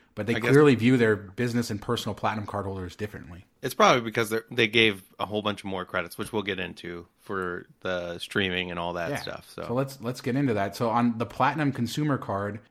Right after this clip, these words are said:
Speaker 1: you get up to three hundred and twenty dollars in statement credits on streaming and wireless telephone services directly from U S providers, and that's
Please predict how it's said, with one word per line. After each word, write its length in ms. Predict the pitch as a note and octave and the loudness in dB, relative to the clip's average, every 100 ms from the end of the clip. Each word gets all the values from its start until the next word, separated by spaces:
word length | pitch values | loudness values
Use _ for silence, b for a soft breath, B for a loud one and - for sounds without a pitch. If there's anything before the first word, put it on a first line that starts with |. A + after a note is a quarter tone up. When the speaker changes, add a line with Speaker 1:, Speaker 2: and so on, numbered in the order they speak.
| - | -10
Speaker 1:
you 100 | A2 | -4
get 140 | A#2 | -2
up 160 | A#2+ - | -2 0
to 100 | C#3 | -2
three 240 | C#3 C3+ | 2 0
hundred 240 | B2 C3 A#2 | 2 2 0
and 80 | |
twenty 240 | A2 A#2+ A#2 | 0 -2 0
dollars 340 | G#2+ G#2+ G#2 | 0 0 -2
in 60 | G#2+ | -6
statement 400 | - G#2 F#2+ F#2 | -6 -6 -6 -8
credits 520 | - G2 G2 F#2+ - _ G2 | -6 -6 -6 -10 -18 _ -4
on 340 | G2+ G#2 G2 | -2 -2 -4
streaming 500 | - C3 C3 C3 B2+ | -4 2 4 4 2
and 120 | G#2 | 0
wireless 420 | G2+ A2+ A2+ G#2+ - | 2 4 4 -2 -2
telephone 480 | A#2 A2+ A2 G#2 | -2 0 -2 -4
services 640 | G2+ A2 F#2 - E2+ F#2 - b | -4 -4 -4 -6 -8 -10 -14 b
directly 340 | - G#2+ A2 A2+ | -2 0 0 -2
from 160 | G#2+ G#2 | -2 -2
U 120 | G#2 | -2
S 100 | F#2 | -4
providers, 640 | - F2 F#2+ F#2+ F#2+ F#2 - | -8 -6 -6 -6 -8 -10 -10
and 100 | G2 | -8
that's 320 | G2+ G2 | -6 -8